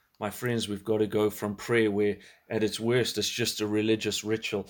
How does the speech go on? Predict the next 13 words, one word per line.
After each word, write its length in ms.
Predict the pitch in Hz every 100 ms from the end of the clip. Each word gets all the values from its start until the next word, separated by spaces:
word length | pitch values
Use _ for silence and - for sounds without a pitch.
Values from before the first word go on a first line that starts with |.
| - -
to 120 | -
at 140 | 110 110
its 180 | 98
best 440 | - 113 110 - - - -
it 100 | -
is 280 | 104 101 95 -
relational 720 | 92 95 95 107 - 110 101 -
revival 760 | 95 95 92 101 101 87 85 - _ _ _ _ _
that 120 | 98
we 160 | 92 95
are 80 | 95
praying 320 | - 90 98
for. 240 | - -